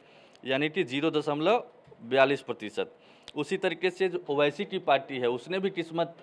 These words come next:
आजमाई थी, वहाँ पर कई उम्मीदवार दिए थे, अच्छा खासा वोट ओवैसी की पार्टी ने भी लाया है,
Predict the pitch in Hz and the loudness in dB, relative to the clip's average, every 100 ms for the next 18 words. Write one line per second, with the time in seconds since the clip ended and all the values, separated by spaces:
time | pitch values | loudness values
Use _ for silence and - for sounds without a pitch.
0 | - 135 131 135 131 139 131 127 135 147 | 2 2 4 0 0 -2 0 0 0 0
1 | 156 156 147 139 135 127 120 113 - 190 | 0 0 0 6 6 6 2 -2 0 -2
2 | 233 - - - - 131 - 214 190 165 | -2 -10 -20 -6 -2 2 4 4 4 2
3 | 170 160 175 - - 143 143 175 170 - | 2 2 -2 -6 -4 -2 -2 -4 -4 4
4 | 135 151 151 143 135 123 117 135 196 | 4 4 -2 0 4 6 6 4 0